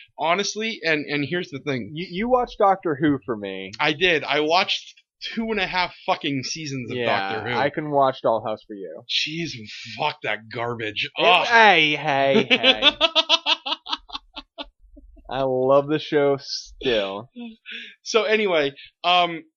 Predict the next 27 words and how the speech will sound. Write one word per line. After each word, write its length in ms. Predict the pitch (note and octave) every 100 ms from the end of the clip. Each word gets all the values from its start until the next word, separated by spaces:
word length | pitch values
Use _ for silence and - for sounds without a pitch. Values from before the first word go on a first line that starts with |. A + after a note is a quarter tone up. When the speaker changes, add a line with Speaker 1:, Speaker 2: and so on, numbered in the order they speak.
| _
Speaker 1:
and, 160 | G3+ G3
and 260 | G3+ G3+ F#3+
the, 120 | F#3+ D#3+
the, 160 | F3+ E3+ D3+
the, 520 | D#3 D#3+ D#3 C#3+ C#3+ C3 _ F3
the 80 |
big 360 | E3+ A#3 B3 G#3
thing 260 | G3+ F3 E3
about 320 | D3 C#3+ C#3+ - - - - _ _
the 140 | C#3+ C#3 C#3
all-female 720 | C#3+ D3 D3 E3+ D#3 D3 C3+
directors, 560 | C3+ C3+ C#3 C#3 B2+ B2+
oh, 400 | C#3+ G#3+ B3 A#3
it's 340 | G#3 - -
sexist, 520 | A#3 A3 G#3 G3 E3 -
it's 260 | E3+ - -
sexist. 420 | G#3 G#3 G3 E3 - _ _ _ _ - - - - - _ _ _ _
What 200 | C3 E3
is 160 | F3 -
the, 120 | E3
what 200 | D3 F#3+
is 160 | B3 G#3+
the, 120 | G#3+ - -
what 200 | D3+ F3+
is 140 | G3+ -
the 100 | F3+
saying? 640 | - F3+ F3+ F3 F3 F3